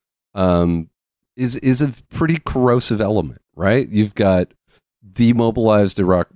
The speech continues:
war veterans. You've got, uh, you've got people who are, you know, sort of acting a-, as a c-, a country within a country that already has kind of a tenuous grasp on democracy or whatever, you know, order. <laughs> So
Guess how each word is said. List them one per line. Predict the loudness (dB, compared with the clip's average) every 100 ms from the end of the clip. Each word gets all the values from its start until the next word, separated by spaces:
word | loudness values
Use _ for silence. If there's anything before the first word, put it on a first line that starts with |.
| -2
war | 0 2
veterans. | 2 -2 0 2 4 2 0
You've | -6 -2
got, | 0 2 0 _ _
uh, | 0 2 0 0 -4 -8 _ _ _ _
you've | -10 -10
got | -4 -4
people | -4 -6 -4
who | 0 2
are, | 4 4 2 0 -4 _ _ _ _
you | -6 0
know, | 0 0
sort | 0 -2
of | -2
acting | -4 -4 -2 -2
a-, | -2 -8 -12 -16 -4
as | -2 -2
a | -4
c-, | -8 -8
a | 0 2 2 0
country | 0 -2 2 0
within | 2 0 2 2
a | 0
country | 0 -4 0 0
that | 0
already | 0 0 2 2 2
has | 2 0 0
kind | -4 -6
of |
a | -6
tenuous | -4 0 0 0
grasp | -2 0 0 -4 -12
on | -4 -4
democracy | -2 -2 -2 -4 -6 -4 -2
or | -4
whatever, | -2 0 0 0 -6
you | -6
know, | -4 -4
order. | -2 -4 -2 -6 -8
<laughs> | -20 _ -20 _
So | -20 -12 -4 -4